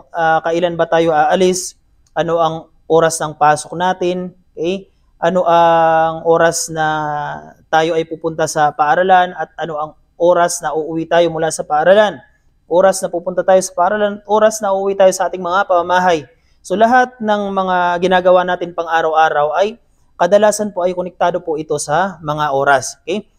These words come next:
Halimbawa, kapag tayo ay nagsasala, so ano nga ba ang oras ng sala? Ano ang oras ng al-fajr, ng dhuhr, asar, al-maghrib, wal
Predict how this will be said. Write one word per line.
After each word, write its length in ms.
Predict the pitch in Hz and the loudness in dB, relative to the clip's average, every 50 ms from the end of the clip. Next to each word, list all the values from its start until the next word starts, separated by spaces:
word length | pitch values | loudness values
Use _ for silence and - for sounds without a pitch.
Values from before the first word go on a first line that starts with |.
| _ _ _ - | _ _ _ -6
Halimbawa, 400 | - 208 214 233 247 247 202 - | -4 -2 0 2 4 4 4 2
kapag 240 | 196 196 196 190 196 | 0 -2 -2 0 2
tayo 240 | 202 202 202 196 | 2 2 2 2
ay 400 | 175 190 220 247 269 247 233 - _ _ - | 2 2 2 2 0 -4 -8 -14 _ _ -6
nagsasala, 840 | 190 190 185 - 220 214 214 - 233 247 269 247 208 165 147 - - | -6 -4 0 2 2 2 2 2 0 2 2 2 2 0 -2 -10 -16
so 160 | - - 214 | -14 -12 -10
ano 160 | 214 214 214 | -8 -4 -4
nga 80 | 214 208 | -2 0
ba 140 | 196 196 180 185 | 0 0 0 0
ang 60 | 190 185 - - _ _ _ _ _ _ | -2 -6 -10 -18 _ _ _ _ _ _
oras 480 | - 190 202 196 196 196 196 - - 190 | 0 2 4 4 4 4 2 -2 -4 -4
ng 320 | 196 214 233 233 233 - _ - | -4 -4 -4 -8 -12 -14 _ -6
sala? 560 | - - 190 190 214 196 156 131 120 - _ _ _ _ _ - | -2 0 2 4 4 2 2 0 -4 -10 _ _ _ _ _ -6
Ano 240 | 175 196 202 196 | -4 -2 0 2
ang 180 | 185 190 190 190 185 180 180 180 175 180 - - | 2 2 0 0 -4 -8 -10 -12 -12 -14 -10 -2
oras 480 | 185 190 190 190 190 185 190 - 190 | 0 4 4 4 4 2 0 -4 -6
ng 300 | 190 185 185 180 180 175 180 180 - - _ _ _ _ _ - | -2 -2 0 0 -2 -4 -6 -10 -18 -20 _ _ _ _ _ -8
al-fajr, 640 | 156 165 165 - 220 233 208 220 214 185 - - 151 | -8 -8 -2 0 0 2 2 2 2 2 0 -2 -8
ng 120 | 151 151 160 160 165 | -12 -14 -14 -6 -4
dhuhr, 320 | 190 202 214 202 185 165 | -2 0 2 2 2 2
asar, 480 | 170 175 196 - - 202 180 165 - 175 | 2 2 0 0 0 0 0 0 -2 -6
al-maghrib, 480 | 160 160 160 165 185 196 208 220 208 | -10 -14 -8 -4 -2 -2 -2 -2 -2
wal 160 | 180 175 170 | -4 -4 -4